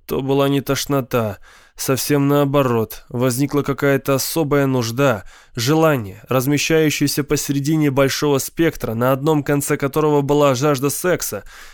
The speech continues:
а на другом необходимость как следует подкрепиться. Нужда? Нет, гораздо сильнее. Тяга, страсть,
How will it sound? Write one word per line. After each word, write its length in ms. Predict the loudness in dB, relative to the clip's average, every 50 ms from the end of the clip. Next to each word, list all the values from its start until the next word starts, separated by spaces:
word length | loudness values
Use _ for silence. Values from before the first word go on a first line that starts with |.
| -10 -4
а 120 | 0 2
на 120 | 2 2 2
другом 460 | 2 2 2 4 4 4 4 4 4
необходимость 920 | 2 2 0 0 0 -2 -2 0 0 0 0 2 2 0 -2 -4 -6 -10 -6
как 220 | -4 -4 -4 -2 -6
следует 460 | -6 -4 -2 0 0 0 0 0 -2
подкрепиться. 880 | -2 -4 -2 -2 -2 -2 -2 -2 -2 -4 -2 -4 -6 -10 -10 -12 -16 -18 -20 -20 -20 -20 -20 -20 -20 -20 _ -6
Нужда? 800 | -2 0 2 2 2 2 0 0 -2 -2 0 0 0 -2 -4 -10 _ _ _ _ _ -6
Нет, 840 | -4 -2 0 0 2 2 2 2 2 2 0 0 -2 -4 -8 -12 -12
гораздо 1000 | -12 -4 0 4 4 4 4 4 4 4 4 4 2 2 0 -2 -2 -2 -2 -2
сильнее. 840 | -2 -2 -2 -2 0 0 0 0 0 0 0 0 -2 -2 -6 -12 -20 -20 _ _ -20 -12
Тяга, 540 | -6 -2 0 2 2 2 0 -2 -6 -12 -16 -20 -20 _ _
страсть, 880 | -10 -8 -8 -4 -4 -2 0 2 2 2 0 0 -4 -6 -8 -10